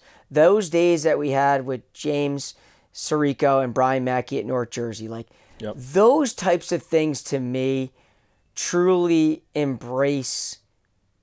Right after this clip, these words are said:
Speaker 1: the idea of experiencing the uniqueness of golf in the Garden
Speaker 2: Mm-hmm.
Speaker 1: State. And I know it's probably more me and my schedule that hinders a lot of that, but I like to think that that would be the one thing that I'd like to do more of.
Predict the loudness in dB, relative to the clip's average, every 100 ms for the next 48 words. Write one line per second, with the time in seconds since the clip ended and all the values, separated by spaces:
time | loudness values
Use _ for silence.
0 | _ -8 0 4 4 2 0 2 2 0
1 | -2 -2 -6 -4 0 2 4 2 0 -2
2 | -2 -2 -2 -4 -6 -8 -8 -6 -6 -2
3 | 0 0 -4 -6 -6 -6 -6 -8 -6 0
4 | 4 4 6 4 4 0 2 2 4 2
5 | 2 4 4 2 2 2 0 -4 _ _
6 | _ -2 0 4 4 2 0 0 0 0
7 | 2 0 0 -6 -2 0 2 0 0 0
8 | 4 4 4 2 2 0 _ _ _ _
9 | _ _ _ _ _ _ -2 2 4 4
10 | 0 0 2 2 0 -4 0 0 2 -2
11 | 2 4 4 2 0 -2 -2 -2 -2 -4
12 | -2 -2 -2 -2 -2 -2 -2 -6 -6 -8
13 | -6 -6 -6 -8 -10 -12 -18